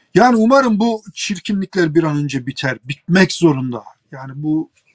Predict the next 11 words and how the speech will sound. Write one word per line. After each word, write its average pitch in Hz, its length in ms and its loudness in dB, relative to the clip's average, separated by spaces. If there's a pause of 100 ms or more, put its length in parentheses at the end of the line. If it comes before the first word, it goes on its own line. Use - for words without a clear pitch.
de 165 280 -6
sürdürülebilir 156 840 -2
bir 139 60 -10
şey 151 280 -2
değil. 151 260 0 (720)
Türkiye'yi 156 480 -2
maalesef 160 600 -2 (840)
perperişan 160 580 -2
hale 147 260 0
getirdiler. 139 800 -6 (280)
E, 226 240 -18